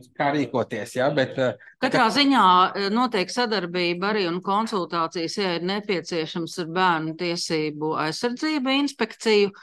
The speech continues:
Speaker 2: un vēršamies, ā, ja ir nepieciešams, arī pēc, ā, viņu ieteikumiem, kā risināt kādas problēmas. Viņi arī izbrauc ar lekcijām pēc pieprasījuma uz izglītības iestādēm. Pirmajā pamatskolā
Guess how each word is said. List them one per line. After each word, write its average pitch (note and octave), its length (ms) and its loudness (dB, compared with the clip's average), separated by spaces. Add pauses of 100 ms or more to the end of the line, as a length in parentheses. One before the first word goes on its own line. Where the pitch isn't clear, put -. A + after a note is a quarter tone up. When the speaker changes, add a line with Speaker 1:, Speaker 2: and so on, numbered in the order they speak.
(300)
Speaker 2:
un G#3 180 0
vēršamies, F#3+ 760 0
ā, F#3+ 160 0
ja F#3 160 2
ir E3+ 80 0
nepieciešams, F3+ 840 -2
arī F#3 220 0 (140)
pēc, E3 500 -4
ā, E3 240 0
viņu F#3+ 320 2
ieteikumiem, B3 760 -2
kā G#3+ 240 2
risināt G3+ 560 -2
kādas F#3+ 300 -6
problēmas. F3+ 640 -2 (300)
Viņi A3 200 2
arī A3 300 4
izbrauc F3+ 560 -2
ar E3 100 -4
lekcijām C#4+ 800 0
pēc A#3+ 260 -4
pieprasījuma G#3 840 0
uz G3 100 -2
izglītības F#3 600 -2
iestādēm. F3+ 720 0 (380)
Pirmajā G3 440 4
pamatskolā C4 800 2